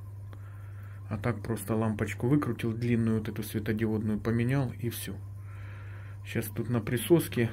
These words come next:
но я решил, помимо того, что на присоске, еще и скотчем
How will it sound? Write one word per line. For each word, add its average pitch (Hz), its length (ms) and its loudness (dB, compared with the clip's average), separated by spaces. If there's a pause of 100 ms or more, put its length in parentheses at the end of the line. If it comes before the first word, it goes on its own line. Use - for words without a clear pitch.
(160)
но 120 100 2
я 120 180 6
решил, 117 340 2
помимо 113 360 2
того, 113 120 -2
что 110 140 -2
на 113 80 2
присоске, 117 640 -2 (440)
еще 117 240 0
и 117 60 8
скотчем 113 580 0